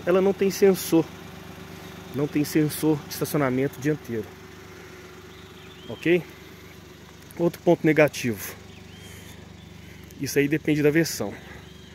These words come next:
Tá vendo essa parte prateada no carro? Então, essa nem é a mais nova,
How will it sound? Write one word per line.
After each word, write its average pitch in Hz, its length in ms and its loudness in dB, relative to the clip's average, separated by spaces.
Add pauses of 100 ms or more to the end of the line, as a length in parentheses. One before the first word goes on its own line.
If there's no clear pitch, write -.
(420)
Tá 139 80 0
vendo 190 140 8
essa - 180 2
parte - 640 -2 (380)
prateada 127 500 0
no 113 80 -2
carro? 117 420 0 (600)
Então, 113 280 -6 (280)
essa 151 200 2
nem 180 280 8
é 175 40 8
a 180 60 8
mais 175 240 4
nova, 123 420 4